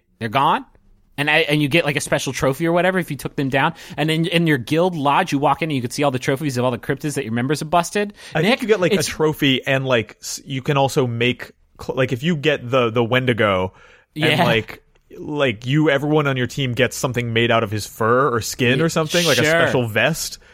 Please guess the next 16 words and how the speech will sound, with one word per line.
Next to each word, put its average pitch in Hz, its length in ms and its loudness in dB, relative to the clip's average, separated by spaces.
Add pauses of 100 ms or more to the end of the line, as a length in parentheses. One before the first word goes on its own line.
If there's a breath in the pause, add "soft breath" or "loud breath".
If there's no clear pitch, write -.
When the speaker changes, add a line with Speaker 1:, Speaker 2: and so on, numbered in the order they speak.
Speaker 2:
And 120 100 -2
Speaker 1:
Yeah. 147 60 2
Speaker 2:
everyone's 175 180 2
like, 123 160 0
"Oh 139 80 2
my 139 120 2
God, 135 260 2
look 131 120 0
at 143 60 0
that 123 140 0
dude's 117 180 -4
vest. 107 540 0
It's 117 100 -8
the 127 80 -2
Wendigo 127 400 0
vest." 90 480 -6